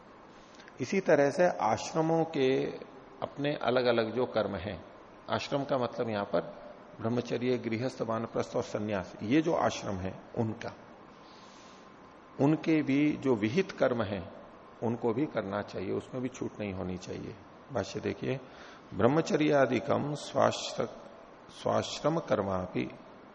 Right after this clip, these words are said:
मुमुक्षु अनुतिष्ठेत।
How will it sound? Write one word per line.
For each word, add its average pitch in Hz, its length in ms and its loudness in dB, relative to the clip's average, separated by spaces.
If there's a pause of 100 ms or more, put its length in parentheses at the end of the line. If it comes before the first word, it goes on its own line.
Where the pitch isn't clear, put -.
मुमुक्षु 113 760 0 (500)
अनुतिष्ठेत। 98 840 -4